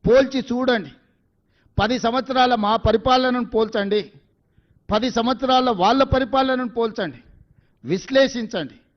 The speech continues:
మీడియా మిత్రులు, మీరు పూర్తిగా ప్రణాళికబద్ధంగా ఒక్కొక్క డిపార్ట్‌మెంటుని,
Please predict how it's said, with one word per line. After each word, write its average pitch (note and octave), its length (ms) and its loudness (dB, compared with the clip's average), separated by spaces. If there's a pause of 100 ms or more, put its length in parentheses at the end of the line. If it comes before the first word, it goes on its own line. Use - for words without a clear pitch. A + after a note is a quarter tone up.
(380)
మీడియా A#3+ 420 0
మిత్రులు, A#3+ 440 -2
మీరు A#3+ 220 0
పూర్తిగా C#4 520 -4
ప్రణాళికబద్ధంగా A#3+ 920 -2 (160)
ఒక్కొక్క A#3+ 400 -4 (180)
డిపార్ట్‌మెంటుని, G#3+ 760 -2